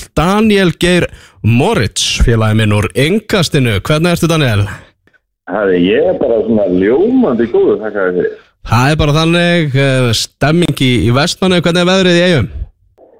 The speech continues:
Speaker 2: Herri, það er svona slittu snjókoma.
Speaker 1: Ah, búið upp á það?
Speaker 2: Já, þetta er ekki að skemmtilegasta, en það er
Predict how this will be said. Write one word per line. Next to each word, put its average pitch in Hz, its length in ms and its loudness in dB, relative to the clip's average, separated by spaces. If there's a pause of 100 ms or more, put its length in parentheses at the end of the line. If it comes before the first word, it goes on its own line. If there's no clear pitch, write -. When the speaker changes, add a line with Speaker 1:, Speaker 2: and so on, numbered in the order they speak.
(240)
Speaker 2:
Herri, 120 240 -2
það 131 160 0
er 139 60 -2
svona 151 220 0 (200)
slittu - 640 -2
snjókoma. 143 540 0 (680)
Speaker 1:
Ah, 117 200 2
búið 135 160 2
upp 131 100 0
á 135 80 2
það? 107 300 0 (840)
Speaker 2:
Já, 95 240 -4 (340)
þetta 110 200 -2
er 113 120 0
ekki 127 220 0 (240)
að 123 240 -2
skemmtilegasta, 143 840 -2
en 98 100 -2
það 101 200 0
er 101 60 -6